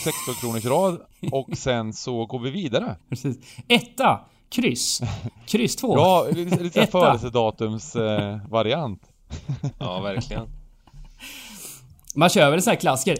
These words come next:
Speaker 2: Ett, kryss två, två, kryss ett, ett, kryss två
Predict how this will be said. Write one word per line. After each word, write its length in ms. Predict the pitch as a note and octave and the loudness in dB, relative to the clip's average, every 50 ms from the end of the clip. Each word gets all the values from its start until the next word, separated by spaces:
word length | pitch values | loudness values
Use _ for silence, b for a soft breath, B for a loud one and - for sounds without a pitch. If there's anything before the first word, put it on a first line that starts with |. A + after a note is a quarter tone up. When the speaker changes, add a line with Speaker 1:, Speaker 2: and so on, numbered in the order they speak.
| - | 0
Speaker 2:
Ett, 240 | - A3+ A#3+ A#3+ - | 0 0 0 2 0
kryss 180 | G3+ F3 D#3 - | 0 0 0 0
två, 280 | - - C3+ A#2 A2+ A#3 - - | -2 -2 -2 -2 -2 -6 -10 -6
två, 200 | - G#3+ G#3+ G#3 | 0 0 0 0
kryss 280 | G#3 E3+ D#3 C3+ - | 2 0 0 0 0
ett, 280 | - A#2+ - - - - - | -2 -4 -4 -6 -12 -8 -2
ett, 200 | G3+ A3 A3 - | -2 -2 -2 0
kryss 180 | - D#3 C#3+ - | -2 -2 -2 -2
två 260 | - C#3+ B2+ A2 | -4 -2 -2 -4